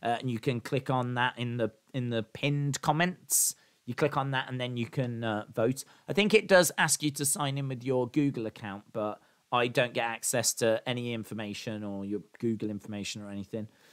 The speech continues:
Um, I literally only do that because when we didn't do that, when we didn't, um, ask for you to, like, sign in first, then, uh, we were just getting ten out of ten winning. And it was just being spammed, basically. You could vote as many times as you wanted.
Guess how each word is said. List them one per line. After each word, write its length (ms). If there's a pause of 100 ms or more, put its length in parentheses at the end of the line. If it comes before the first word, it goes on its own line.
(180)
Um, 500 (300)
I 320
literally 500
only 180
do 240
that 200
because 300
when 200
we 100 (140)
didn't 480
do 260
that, 280
when 120
we 80
didn't, 360 (280)
um, 440
ask 260
for 60
you 100
to, 420
like, 260
sign 340
in 120
first, 640 (500)
then, 440
uh, 200
we 120
were 80
just 180
getting 200
ten 200
out 140
of 60
ten 240
winning. 260 (400)
And 460 (220)
it 140
was 100
just 220
being 300
spammed, 500
basically. 640
You 200
could 220
vote 200
as 120
many 180
times 380
as 100
you 120
wanted. 540